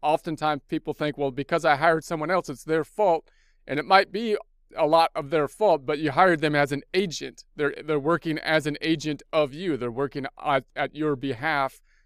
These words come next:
and therefore you're ultimately <laughs> responsible generally for the outcome and for the hiring and for choosing the agent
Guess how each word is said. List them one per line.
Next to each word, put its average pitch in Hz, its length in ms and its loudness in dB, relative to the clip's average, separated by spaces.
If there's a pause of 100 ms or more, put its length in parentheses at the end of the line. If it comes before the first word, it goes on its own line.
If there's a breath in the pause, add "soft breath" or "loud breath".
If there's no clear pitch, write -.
(180)
and 135 200 -6
therefore 139 500 -2
you're 143 260 -2
ultimately 139 500 -6
<laughs> - 20 -8
responsible 131 760 -4
generally 131 640 -2 (320 soft breath)
for 143 420 0
the 139 220 -6
outcome 143 640 0
and 135 120 -10
for 135 200 -6
the 131 100 -6
hiring 139 480 0
and 123 180 -10
for 127 220 -8
choosing 131 420 -6
the 127 120 -6
agent 131 480 -8